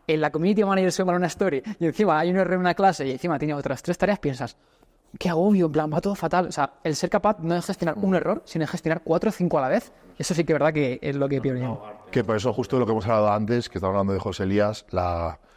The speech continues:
Speaker 2: simplemente el hecho de, te puede caer mejor o peor, pero el hecho de reunirte con él, Tom-, José Elías lo digo porque está en redes sociales, cualquier empresario... Bueno, es que para mí veintitrés empleados ya es mucho, pero digamos cincuenta, cien, mil empleados es una barbaridad.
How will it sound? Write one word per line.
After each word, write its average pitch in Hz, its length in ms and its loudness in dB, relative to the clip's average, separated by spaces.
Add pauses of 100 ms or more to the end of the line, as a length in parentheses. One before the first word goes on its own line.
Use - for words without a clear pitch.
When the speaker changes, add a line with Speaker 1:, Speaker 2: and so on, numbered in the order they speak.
Speaker 2:
simplemente 107 560 0
el 107 60 2
hecho 104 600 0
de, 95 720 0
te 98 100 -4
puede 98 200 0
caer 98 240 2
mejor 101 300 0
o 95 80 -2
peor, 101 300 0
pero 95 140 0
el 90 60 0
hecho 104 220 0
de 101 240 0 (460)
reunirte 101 560 2
con 101 200 2
él, 98 220 0
Tom-, 92 200 -4
José - 260 -2
Elías 98 180 4
lo 92 60 0
digo 92 220 0
porque 90 180 -4
está 80 200 -4
en 78 100 -4
redes 82 160 -2
sociales, 87 460 0
cualquier 82 320 -2
empresario... 85 1040 -2 (580)
Bueno, 131 260 0
es - 100 -6
que 117 100 0
para 87 140 -2
mí 95 100 0
veintitrés 98 280 0
empleados 98 340 0
ya 104 100 -2
es 82 80 -10
mucho, 104 340 -4 (240)
pero 92 100 2
digamos 95 300 0
cincuenta, 95 360 0
cien, 98 360 0
mil 113 420 0
empleados 98 440 2
es - 60 -10
una 85 100 -2
barbaridad. 82 500 0